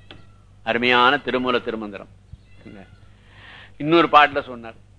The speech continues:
"சாமியே, புண்ணியம் செய்வார்க்கு பூ உண்டு, நீர் உண்டுங்கிறீங்க.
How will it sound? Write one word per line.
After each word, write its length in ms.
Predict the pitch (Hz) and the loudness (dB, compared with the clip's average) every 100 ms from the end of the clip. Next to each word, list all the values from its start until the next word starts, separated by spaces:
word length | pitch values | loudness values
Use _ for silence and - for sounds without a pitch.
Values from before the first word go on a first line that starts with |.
| - - - - - | -20 -20 -20 -20 -4
"சாமியே, 440 | 143 151 156 160 156 | 2 2 2 0 -2
புண்ணியம் 360 | 143 160 165 | -6 -4 -2
செய்வார்க்கு 580 | 151 156 151 147 139 165 - | -2 2 4 4 2 -8 -16
பூ 120 | 151 | -14
உண்டு, 240 | 160 151 | -10 -8
நீர் 260 | 147 143 139 | -6 -4 -6
உண்டுங்கிறீங்க. 640 | 139 139 135 127 131 131 | -8 -10 -10 -4 -2 -2